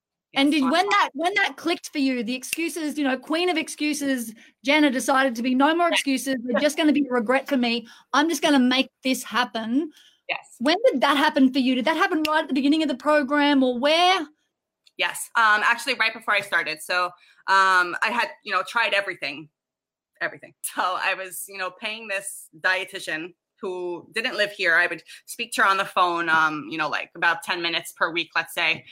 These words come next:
Speaker 2: And she would, uh, tell me how to change my macros. Now, she had never met me. She didn't know anything about me. I was paying her way too much money for absolutely no results. And I had joined CrossFit, and, because I love to lift.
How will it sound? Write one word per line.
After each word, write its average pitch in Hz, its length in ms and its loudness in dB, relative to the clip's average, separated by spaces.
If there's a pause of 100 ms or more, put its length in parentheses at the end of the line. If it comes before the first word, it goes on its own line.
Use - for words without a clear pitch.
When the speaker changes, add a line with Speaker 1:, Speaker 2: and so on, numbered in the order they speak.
(180)
Speaker 2:
And 185 200 -2
she - 140 -8
would, 180 180 -4
uh, 170 320 2
tell 240 160 4
me 214 140 -4
how 208 140 0
to 175 100 -2
change 220 320 -4
my 160 140 2
macros. 180 400 -2
Now, 165 60 -6
she 165 140 -10
had 214 160 -2
never 240 200 2
met 185 220 -2
me. 180 200 -4
She 175 140 -12
didn't 175 140 -6
know 170 100 -6
anything 220 380 -4
about 175 280 0
me. 170 200 -4 (480)
I 202 120 2
was 180 200 -8 (260)
paying 247 200 -4
her 190 220 -6
way 311 180 -2
too - 180 -8
much 190 220 -2
money 151 340 -6
for 160 340 -2
absolutely 190 560 -2
no 170 120 -2
results. 156 420 -6 (400)
And 180 540 0
I 196 60 -2
had 202 200 -6
joined 247 340 0
CrossFit, 190 560 0 (460)
and, 170 260 0
because 165 140 -12
I 165 80 -2
love 170 240 -2
to 165 60 -12
lift. 151 320 -8